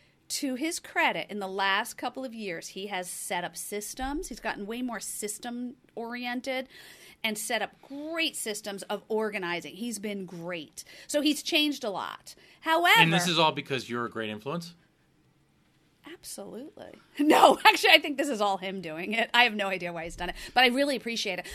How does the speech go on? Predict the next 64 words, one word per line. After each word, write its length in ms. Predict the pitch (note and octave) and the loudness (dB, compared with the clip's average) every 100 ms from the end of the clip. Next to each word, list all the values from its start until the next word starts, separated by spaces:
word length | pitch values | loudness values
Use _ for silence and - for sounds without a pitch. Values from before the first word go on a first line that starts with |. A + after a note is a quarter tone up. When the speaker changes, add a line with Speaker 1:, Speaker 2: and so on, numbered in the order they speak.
| - | 0
Speaker 1:
Like, 160 | B3+ | 2
he 140 | C4+ E4 | 2 -2
set 200 | - A#3+ | 0 0
up 160 | G3+ | -2
for 60 | - | -8
the 80 | - | -12
kids, 320 | - D4+ C#4 | 0 2 4
and 120 | C#4 | 2
he's, 280 | C4 C#4+ D#4 | 2 2 0
he's 220 | C#4 F4 | 0 -2
really 180 | E4 E4 | -2 -4
good 220 | B3 C4 F3 | -4 -8 -8
now. 140 | F3+ | -4
Speaker 2:
So 200 | G3+ G3+ | 4 4
does 240 | F#3 G3+ A#3 | 6 4 2
you 120 | C#4 | 0
think 220 | D#4 D4+ | -2 -2
that 120 | C#4 F#3+ | 0 0
he's 220 | A3 - | 0 -2
ha-, 260 | - E3 D3+ | -6 -6 -6
do 80 | D3 | -4
you 100 | G3+ | -4
think, 220 | C#4 B3+ | -2 -6
Speaker 1:
Okay. 80 | E3+ | 0
Speaker 2:
why 240 | F#3+ C4 | 6 6
do 60 | D4 | 6
you 80 | C#4+ | 0
think 180 | A#3+ | -4
he 80 | G#3 | -4
tries 320 | - - D3+ C#3 | -6 -2 -2 -2
to 60 | |
make 160 | C#3+ B2+ | -8 -8
you 60 | A#2+ | -6
happy? 320 | A2+ G#2+ F2 | -6 -4 -6
'Cause 140 | C#3 C3+ | -4 0
he's 140 | F#3 | 0
a 40 | |
good 220 | F#3+ F3 - | 0 -2 -2
person, 380 | E3 E3 G3 - - - | -6 -2 -4 -6 -14 -6
or 80 | D#3+ | -2
do 60 | |
you 40 | D3 | -2
think 140 | D#3+ | -2
'cause 100 | D3+ | -4
he 60 | C3 | -6
gets 140 | B2+ | -6
benefit 280 | - - C#5 | -6 0 0
Speaker 1:
That's 80 | - | 2
Speaker 2:
out 20 | |
of 60 | F#4+ | 6
it? 40 | |
Speaker 1:
marriage. 560 | F4+ F4+ C4 E3+ D3+ - | 8 6 4 0 -4 -4
You, 180 | D#4 - | -2 0
well, 120 | D4 | 0
first 200 | E4 F#4 | 0 0
of 60 | C4 | 0
all, 60 | |
everybody 400 | A#3+ A#3 G#3 F#3 | -2 -2 -4 -6
wants 340 | F3 F3 E3+ - | -6 -6 -8 -10
to 460 | - E3+ D#3 D3+ - _ _ _ _ - | -8 -6 -6 -8 -14 _ _ _ _ -14
make 200 | G3 F3 | -12 -10
each 180 | E3+ A3 | -10 -6
other 180 | E3+ D#3 | -6 -6
happy 460 | - A#3+ A#3 G#3 | -4 -2 -2 -4